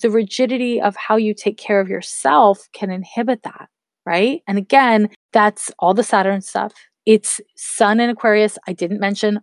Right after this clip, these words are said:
but opposite Uranus, it could be very obstinate.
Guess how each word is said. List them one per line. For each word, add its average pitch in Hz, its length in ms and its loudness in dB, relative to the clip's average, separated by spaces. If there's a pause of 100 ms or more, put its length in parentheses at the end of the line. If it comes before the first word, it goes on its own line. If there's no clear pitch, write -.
but 180 180 -4
opposite 202 460 4
Uranus, 226 680 2
it - 200 -8 (180)
could 170 120 -6
be 160 80 -6
very 165 280 2
obstinate. 208 840 0